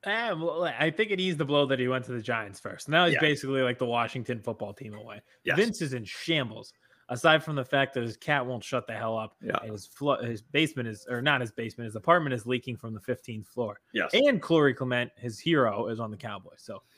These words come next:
Speaker 1: it's been a rough day for all of us here at Birds versus Boys.
Speaker 2: Vince, I will get you, uh,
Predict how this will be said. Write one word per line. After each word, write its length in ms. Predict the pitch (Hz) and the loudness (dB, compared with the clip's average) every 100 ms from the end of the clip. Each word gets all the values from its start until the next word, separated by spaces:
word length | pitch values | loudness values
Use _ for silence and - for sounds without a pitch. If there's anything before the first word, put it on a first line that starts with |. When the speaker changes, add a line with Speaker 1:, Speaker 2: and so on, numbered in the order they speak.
| _ | _
Speaker 1:
it's 100 | - | -2
been 120 | 156 | 4
a 40 | |
rough 220 | 139 131 | 6 6
day 140 | - 120 | 4 0
for 140 | - | 0
all 120 | 104 101 | -6 -8
of 80 | |
us 120 | - - | -10 -10
here 160 | 110 | -10
at 80 | 104 | -10
Birds 200 | 101 101 | -14 -16
versus 240 | - - | -16 -16
Boys. 280 | - 95 - _ - | -14 -14 -14 _ 4
Speaker 2:
Vince, 240 | 117 110 104 | 8 10 10
I 60 | |
will 120 | 101 95 | 10 10
get 240 | 98 98 | 8 6
you, 240 | 90 90 | 4 2
uh, 180 | 82 78 | 4 2